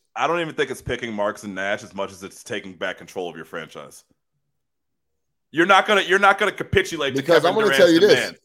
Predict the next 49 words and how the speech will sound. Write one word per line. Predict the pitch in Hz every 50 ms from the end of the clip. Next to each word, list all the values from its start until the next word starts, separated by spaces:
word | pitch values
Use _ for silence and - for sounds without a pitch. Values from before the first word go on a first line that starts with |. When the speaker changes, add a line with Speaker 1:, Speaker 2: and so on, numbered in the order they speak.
| _ _ _ _ _ _ _ _ _
Speaker 2:
Because | 127 120 139 - 170
I'm | 196
gonna | 233 208
tell | - 202 170
you | 165 170
this, | 175 139 110
Nash | 127 147 160 170 160 147
not | 151 151 143 135
the | 135 120
guy | 117 123 113 104 101
at | 98 -
the | 101
head | 104 98 92 -
coaching | 110 95 - 87 82
position, | _ 95 87 165
Speaker 1:
Absolutely | 156 156 - 160 156 151 143 135 127
Speaker 2:
right? | 123
Speaker 1:
not. | 131 151 170 135 - - -
Speaker 2:
So, | - 156 160 156 147 139 131 135 - _ _ _ _
so | - - 147
Speaker 1:
Yeah. | -
Speaker 2:
then | 151 147 151
he | 202 240
gotta | 208 208 180 151
go | 139 135 151 135 143
anyway. | 170 165 139 110 95 - - _ _ _ _ _ _ _ _
Speaker 1:
He's | 147 151 123
gonna | 151 190 170 147
go | 143 143 131 127
anyways. | 120 110 95 87 76 73 95
Yes, | 127 120 113
you'll | 120 131 143
end | 135
up | 131 -
firing | - 123 113 110 110 107 107
him | 107
in | 110
six | 107 - 123 110 -
months. | 123 123 110 - - _ _ _ _
Speaker 2:
So, | _ - - - - 165 165 - - - _ _ _ _ _ _ _
exactly. | 147 160 143 135 160 143 123 - - 90 85 90 _ _
So | - - - - 220 208 151 113 117 - - _ _ _ _ _ _ _ _ _ _ _ _ _
why | 101 117 127 143 156
not | 160 156 151 143 - 123
move? | 123 143 151 156 156 -
Why | 123 127 139 151
not | 160 165 156 143 127 117
go | 139 147 156 151
ahead, | 147 143 143 143 147 156